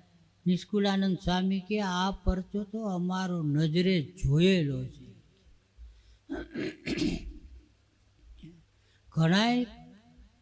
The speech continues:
બહુ પરોપકાર કરતા હોય, દાન કરતા હોય,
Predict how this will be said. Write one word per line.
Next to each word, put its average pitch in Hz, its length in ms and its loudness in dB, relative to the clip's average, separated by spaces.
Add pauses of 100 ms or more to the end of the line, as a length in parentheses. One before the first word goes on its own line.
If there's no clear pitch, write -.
(120)
બહુ 214 440 4
પરોપકાર 202 720 2
કરતા 170 460 -2
હોય, 165 540 -2 (840)
દાન 190 440 2
કરતા 165 480 -4
હોય, 156 260 -2